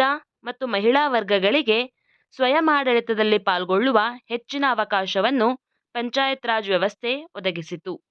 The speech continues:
ಎಂಟನೆಯ ಪ್ರಶ್ನೆ, ಕರ್ನಾಟಕ ಇತಿಹಾಸದಲ್ಲಿ ದಲಿತ ಚಳುವಳಿಯ ಮಹತ್ವದ ಕುರಿತು ಬರೆಯಿರಿ. ಉತ್ತರ, ದಲಿತ ಚಳುವಳಿಗಳಿಂದ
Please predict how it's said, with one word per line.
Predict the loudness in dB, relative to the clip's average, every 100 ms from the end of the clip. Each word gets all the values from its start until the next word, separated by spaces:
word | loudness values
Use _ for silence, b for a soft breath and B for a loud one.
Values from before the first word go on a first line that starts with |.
| _ _ _ _ _ _ _ _ _ _ _ _ _ _ _ _ _ _ _ _ _ _ _ _ _ -6
ಎಂಟನೆಯ | -4 0 0 2 0
ಪ್ರಶ್ನೆ, | 0 -2 -2 -2 -2 -4 _ _ _ _ -4
ಕರ್ನಾಟಕ | -2 0 0 0 0 0
ಇತಿಹಾಸದಲ್ಲಿ | -2 -4 -2 -2 -2 -2 0 2 0 -2 _ -4
ದಲಿತ | 0 0 -2
ಚಳುವಳಿಯ | 0 2 4 4 4 2 0 -2
ಮಹತ್ವದ | -2 -2 -2 -6 -4 -4
ಕುರಿತು | -4 -8 -6 -10
ಬರೆಯಿರಿ. | -4 0 0 0 0 -2 -4 _ _ _ _ _ _ _ _ _ _ _ _ _ _ _ _ _ _ _ _
ಉತ್ತರ, | -12 -6 -2 0 -2 -4 _ _ _ _ _ _ _ -4
ದಲಿತ | -2 0 -2 -4
ಚಳುವಳಿಗಳಿಂದ | 0 2 4 2 2 2 2